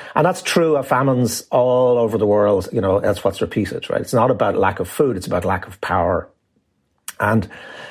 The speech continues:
so what, what was true of Ireland was true of a lot of other societies, right? Which is that, uh, if you segregate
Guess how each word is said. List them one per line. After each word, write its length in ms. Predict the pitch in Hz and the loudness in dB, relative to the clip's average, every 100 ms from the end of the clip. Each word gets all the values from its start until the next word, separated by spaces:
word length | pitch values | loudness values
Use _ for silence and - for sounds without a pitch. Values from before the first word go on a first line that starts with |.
| - - - - - _ _ 349 240 - - | -18 -20 -20 -20 -20 _ _ -6 -2 -2 0
so 180 | 160 | 0
what, 360 | 156 135 143 - | 0 0 -2 0
what 260 | 139 170 165 | -2 -2 -2
was 200 | 147 143 | -2 -2
true 280 | - 185 | -2 0
of 100 | 180 | 0
Ireland 360 | 143 147 170 165 | 2 0 0 -2
was 140 | 135 | -4
true 260 | - 147 143 | -2 0 2
of 260 | 127 117 - | 0 -2 0
a 80 | 120 | 2
lot 260 | 120 131 | 2 2
of 100 | 135 | 0
other 160 | 143 139 | 0 -2
societies, 640 | - - 214 214 - 95 | -4 -4 -2 -2 -4 -6
right? 180 | 110 107 | -6 -4
Which 240 | 120 - | -6 -4
is 180 | 131 - | -6 -2
that, 340 | 123 117 107 107 | 0 -2 -2 -4
uh, 240 | 110 107 - _ _ - | -2 -2 -6 _ _ -2
if 300 | 156 - - | 0 0 0
you 460 | 220 220 202 175 - _ | 2 4 2 -2 -8 _
segregate 920 | - - 135 123 101 87 101 98 - | -6 0 0 2 0 -2 -6 -10 -18